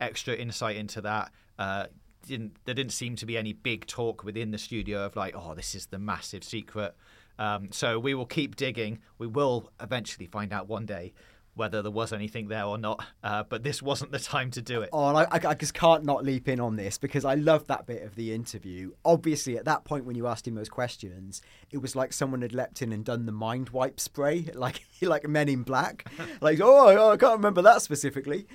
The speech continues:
Speaker 2: Uh, what he did say is, though, they, they would openly discuss internally the things they plan to put in as Easter eggs, um, like when they talked about the U F O parts. And
Speaker 1: Mm.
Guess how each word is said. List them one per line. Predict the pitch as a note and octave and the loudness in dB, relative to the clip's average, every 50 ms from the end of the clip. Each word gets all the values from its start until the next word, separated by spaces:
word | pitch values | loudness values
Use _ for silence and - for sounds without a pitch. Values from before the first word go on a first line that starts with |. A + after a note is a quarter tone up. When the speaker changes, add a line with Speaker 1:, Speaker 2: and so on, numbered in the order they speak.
| - - - - - - | -20 -20 -20 -20 -10 -4
Speaker 2:
Uh, | - D#3+ E3 - | 2 4 4 4
what | - E3 E3+ A3+ A3+ | 4 4 4 4 4
he | G#3+ | 4
did | E3+ G3 A#3+ B3 - | 2 -2 -4 -4 -2
say | - - D3+ B2 G#2+ | -2 -2 0 -2 -2
is, | G#2+ G2+ - - | -4 -6 -8 -10
though, | B2 G#2+ G#2 A2+ A#2+ C3+ B2 - | -10 -10 -10 -10 -12 -12 -12 -10
they, | C#3+ D3 D3 D3 | -6 -4 -4 -4
they | D3 C#3+ D#3+ D#3+ | -2 0 0 0
would | D#3+ C#3+ D#3 E3+ F3 E3+ - - - _ _ | 0 2 0 0 0 -2 -6 -18 -20 _ _
openly | - D#3+ E3 E3+ E3+ - D#3 D3 D3 C#3 | -2 -2 -2 -2 -2 -6 -6 -6 -6 -6
discuss | C#3 C#3 C3 - - C3+ B2 - - | -6 -8 -8 -6 -4 -6 -6 -6 -8
internally | B2 A#2 A2+ - - C3+ B2+ B2+ B2 A#2 G#2+ G2 F#2+ F#2 F#2+ - - - | -10 -10 -10 -8 -6 -6 -6 -6 -6 -8 -10 -10 -12 -14 -16 -18 -20 -12
the | A2 B2 C3 | -8 -8 -8
things | - - - - D#3+ C#3+ C#3+ C#3 C3 - | -8 -10 -10 -6 -4 -4 -4 -4 -6 -6
they | C#3+ B2+ A#2+ | -8 -8 -8
plan | - - - A#2+ A#2+ A2+ | -10 -10 -10 -10 -10 -10
to | - A2+ | -12 -14
put | - - B2 A2 G#2+ | -12 -12 -12 -10 -10
in | A2+ A2 | -12 -12
as | G2+ F#2+ G2+ | -12 -12 -12
Easter | G#2+ A2+ G#2+ - - A#2 G#2 F#2+ | -12 -12 -12 -12 -12 -12 -12 -12
eggs, | F#2 F#2+ A#2 A2+ A2 - - - - - - _ - | -14 -16 -18 -20 -18 -16 -16 -16 -16 -18 -20 _ -20
um, | A#2 A2 G#2+ G#2+ A2+ | -20 -18 -18 -14 -8
like | C3 C#3 C#3+ D3 | -6 -6 -6 -4
when | C#3+ | -6
they | C#3 B2 | -8 -8
talked | - C#3 A#2+ A#2 | -8 -10 -12 -10
about | A2 A#2+ F#2+ F2+ | -10 -12 -10 -10
the | A2 | -10
U | G#2 A2 G#2+ | -8 -8 -8
F | G#2 G2+ - - | -10 -10 -12 -12
O | A2+ G#2 G#2 | -14 -14 -14
parts. | - - F#2 F2+ F2+ F#2 - - | -16 -16 -18 -18 -18 -14 -10 -8
And | A2 G#2+ | -6 -6
Speaker 1:
Mm. | F#2+ | -8